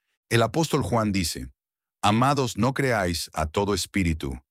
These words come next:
sino probad los espíritus si son de Dios". Primera de Juan cuatro uno. Este es un mandamiento. Primero, a no creer a todo espíritu, y segundo, a probar los espíritus. Pero para eso se requiere crecimiento.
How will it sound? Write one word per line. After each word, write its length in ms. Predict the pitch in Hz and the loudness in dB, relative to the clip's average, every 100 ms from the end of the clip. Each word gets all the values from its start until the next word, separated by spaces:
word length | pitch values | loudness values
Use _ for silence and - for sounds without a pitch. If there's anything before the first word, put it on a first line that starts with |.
| _ - | _ -6
sino 380 | - 104 90 | 0 2 2
probad 340 | 80 87 87 117 | 0 0 2 0
los 220 | 120 - | -2 -2
espíritus 600 | 85 - 107 92 90 82 | -6 -2 -2 -2 -2 -4
si 140 | - | -4
son 220 | 78 90 87 | -4 -2 -2
de 100 | 76 | -2
Dios". 420 | 71 62 - - _ _ _ _ | -4 -6 -10 -14 _ _ _ _
Primera 380 | 92 92 110 123 | 0 2 2 2
de 100 | 107 | 0
Juan 480 | - 98 95 101 104 | -2 -2 0 -2 -6
cuatro 340 | - 90 78 78 | -4 -4 -2 -2
uno. 340 | 71 64 69 _ _ _ _ _ _ | -2 -4 -10 _ _ _ _ _ _
Este 240 | 123 - 143 | -2 0 0
es 120 | - | 2
un 100 | 127 | 2
mandamiento. 800 | 113 95 90 90 76 71 67 - _ _ _ - | 2 0 0 0 0 -4 -12 -16 _ _ _ -4
Primero, 600 | 104 95 104 113 123 - - | 0 2 2 0 -2 -6 -4
a 140 | 92 | 0
no 160 | 92 104 | 2 2
creer 340 | 123 104 98 | 0 2 0
a 120 | 82 | 0
todo 280 | 76 101 107 | -2 0 0
espíritu, 640 | 95 - 98 78 - 64 67 _ _ | -2 -2 0 0 -4 -8 -10 _ _
y 140 | - 90 | -4 0
segundo, 600 | 85 82 92 73 69 65 _ - | 0 2 2 0 -4 -8 _ -4
a 140 | 85 | -2
probar 420 | 82 85 80 92 92 | 0 0 2 0 0
los 200 | 85 95 | -4 -4
espíritus. 680 | - 82 69 62 62 - _ _ _ _ _ | -2 -2 -2 -6 -10 -14 _ _ _ _ _
Pero 240 | - 110 90 | 2 2 2
para 260 | 95 92 | 2 2
eso 240 | 117 - 127 | 0 -2 -2
se 140 | 95 | -2
requiere 440 | 80 73 101 98 | -2 0 0 0
crecimiento. 720 | 87 78 - 76 73 67 64 | 0 -2 -2 -2 -2 -4 -8